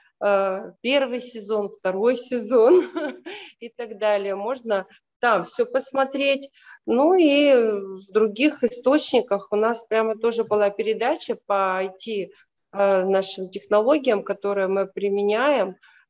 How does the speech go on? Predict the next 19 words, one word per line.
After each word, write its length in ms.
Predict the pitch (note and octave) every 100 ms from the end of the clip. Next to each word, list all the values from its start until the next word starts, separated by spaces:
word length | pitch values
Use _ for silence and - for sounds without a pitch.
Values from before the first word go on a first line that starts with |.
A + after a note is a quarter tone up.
| -
Э, 300 | F#3+ F#3 F#3
мы 460 | F3+ G3 A#3+ B3+
с 300 | A#3+ - - G#3
Юрием 440 | G#3 A#3+ A3 F#3+
говорили, 680 | G3 F#3+ G3 A#3+ B3 F#3+ - _ _
что 220 | - -
у 40 | A3
нас 220 | G#3+ F#3
даже 260 | G3 F#3+
появились, 720 | - F#3+ G3+ G3 F#3+ F#3 -
э, 840 | - G3+ F#3+ F#3 F3+ F3 F3 E3+ - - _ _
подкасты 600 | F#3+ - G#3+ C4 C4+ -
уже 480 | A#3 A3 G#3 G#3+ G3+ G#3 _ -
больше 340 | A3+ - A3
года. 520 | F#3+ G3+ G#3 F#3 F3+ - _
Кстати, 540 | _ - A3+ A3+ G3+ - - _
они 240 | A3 B3 C#4
очень 280 | B3 - G3+
хорошо, 680 | - G#3 G#3+ - C#4 C4+